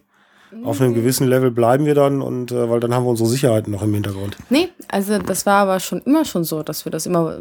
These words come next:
Speaker 2: so wollten, dass das maximal unser Leben ausmacht. Also jetzt in der Hinsicht, was wir halt da neben dem Privatleben machen.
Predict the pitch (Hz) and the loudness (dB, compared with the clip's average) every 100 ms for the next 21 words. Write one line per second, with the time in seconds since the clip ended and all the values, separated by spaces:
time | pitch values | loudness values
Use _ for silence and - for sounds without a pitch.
0 | 156 170 165 165 170 175 156 147 160 160 | -4 0 2 4 4 2 -4 -4 -4 -4
1 | 160 160 160 - 165 165 190 185 - _ | -4 -2 -2 -4 -2 2 2 0 -6 _
2 | - 175 160 151 180 214 175 180 180 160 | -6 -4 -2 0 0 2 2 0 0 -2
3 | - 156 151 147 156 151 160 165 165 156 | -2 -2 -2 -2 -2 -4 -4 -2 -2 -4
4 | - - _ _ _ - _ - _ - | -8 -12 _ _ _ -20 _ -18 _ -10
5 | - 170 117 - - 180 190 180 170 180 | -6 -6 -6 -4 0 2 4 4 2 2
6 | 151 147 165 143 143 175 | 2 2 2 -2 -2 -4